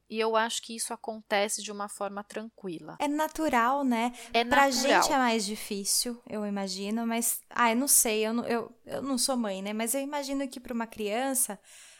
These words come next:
Speaker 2: vai ser difícil, mas talvez seja tão mais natural e mais tran-, mais,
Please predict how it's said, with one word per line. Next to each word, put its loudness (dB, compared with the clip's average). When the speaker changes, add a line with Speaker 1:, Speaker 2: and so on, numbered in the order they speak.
Speaker 2:
vai 4
ser 2
difícil, -4
mas 0
talvez -4
seja -4
tão 0
mais -2
natural 0
e -8
mais 2
tran-, 0
mais, 0